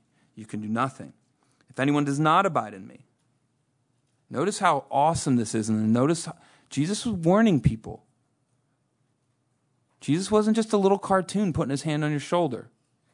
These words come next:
Jesus is a, is, is a, he, he is, he was a man with, with edges and, like, a full personality.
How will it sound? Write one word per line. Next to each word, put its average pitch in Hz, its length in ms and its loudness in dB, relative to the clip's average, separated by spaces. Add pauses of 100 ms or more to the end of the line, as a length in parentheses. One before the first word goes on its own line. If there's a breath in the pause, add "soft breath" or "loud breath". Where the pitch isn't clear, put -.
(1300)
Jesus 160 520 -6 (340)
is 131 140 -4
a, 127 60 -6 (180)
is, 131 260 -4
is 127 180 0
a, 127 200 2 (260)
he, 147 340 -4
he 143 380 -6
is, 135 440 2
he 117 100 -6
was 131 460 0
a 113 100 -6
man 131 320 -2
with, 113 300 -8
with 113 240 -12 (100)
edges 156 520 -2
and, 113 240 -4
like, 113 180 -12
a 113 40 -12
full 180 300 -2
personality. 165 800 -4